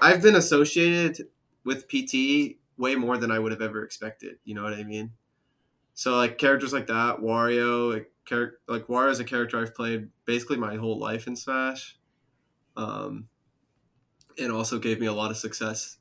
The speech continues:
in Ultimate and even some success in Smash four. Uh, and then Diddy Kong is, like,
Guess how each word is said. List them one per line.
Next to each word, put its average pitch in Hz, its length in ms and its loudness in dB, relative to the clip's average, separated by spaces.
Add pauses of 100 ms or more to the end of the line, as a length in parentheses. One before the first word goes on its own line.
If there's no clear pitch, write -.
in 110 120 -4
Ultimate 117 520 -4
and 113 140 -4
even 135 220 0
some 117 260 -2
success 113 480 -8
in 113 60 -10
Smash 113 300 -10
four. 127 380 -4 (760)
Uh, 110 420 0
and 113 80 0
then 113 140 2
Diddy 123 220 2
Kong 131 360 2
is, 113 140 -2
like, 104 320 -6